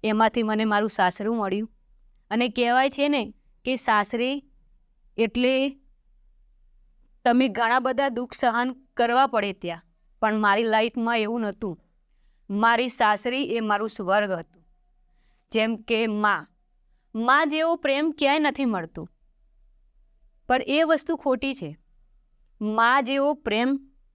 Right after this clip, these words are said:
એક મા, બીજી મા પણ કરી શકે છે, જે કે મારા સાસુમાં. મારા સાસુમાં મારી લાઈફની એક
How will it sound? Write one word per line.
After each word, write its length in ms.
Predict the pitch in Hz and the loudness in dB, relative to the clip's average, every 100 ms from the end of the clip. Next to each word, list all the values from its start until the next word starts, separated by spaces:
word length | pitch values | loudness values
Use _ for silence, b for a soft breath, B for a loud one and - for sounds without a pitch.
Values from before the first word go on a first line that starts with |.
| _ _ _ _ _ _ _ _ _ _ - | _ _ _ _ _ _ _ _ _ _ -4
એક 180 | 226 | -2
મા, 320 | 233 208 208 208 | 0 2 2 2
બીજી 280 | 214 202 | 0 0
મા 180 | 254 247 | 2 2
પણ 200 | 240 247 | 2 0
કરી 260 | 226 175 170 | 0 -2 -4
શકે 360 | 160 143 156 | -8 -10 -10
છે, 140 | 147 - _ - | -12 -14 _ -6
જે 200 | 180 226 | 0 2
કે 140 | 240 | 2
મારા 280 | 226 196 196 | 2 2 0
સાસુમાં. 600 | - 175 - 156 151 - _ _ _ _ _ - | -2 -4 -4 -10 -12 -14 _ _ _ _ _ -2
મારા 260 | 214 226 | 2 2
સાસુમાં 760 | 226 214 196 - 240 233 233 254 _ _ _ _ _ _ _ _ _ _ _ _ _ _ _ _ 247 | 2 2 0 0 -2 0 0 -2 _ _ _ _ _ _ _ _ _ _ _ _ _ _ _ _ -2
મારી 300 | 240 240 247 | 2 2 2
લાઈફની 720 | 220 208 247 - 262 247 269 | 2 2 0 -4 -4 -2 -2
એક 260 | - 262 | -2 -4